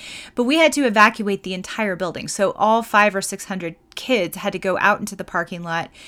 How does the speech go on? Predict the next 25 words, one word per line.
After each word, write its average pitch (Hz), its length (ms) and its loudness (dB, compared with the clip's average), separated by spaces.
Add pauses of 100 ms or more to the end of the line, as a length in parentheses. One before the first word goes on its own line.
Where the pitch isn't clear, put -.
(200)
and 196 220 -2
wait 208 200 2
about 196 260 4
thirty 185 300 -2
minutes 175 280 -6
for 180 120 -8
the 180 80 -6
fire 277 280 4
alarm, 233 480 0
fire 233 260 2
department 202 440 0
to 196 80 -8
come 190 340 -4
and 170 120 -8
make 175 160 -8
sure - 180 -4
everything 185 300 -6
was 175 160 -10
fine 185 260 -4
before 170 240 -8
we 196 80 -10
could 202 160 -12
go 208 140 -4
back - 220 -6
in. 185 260 -2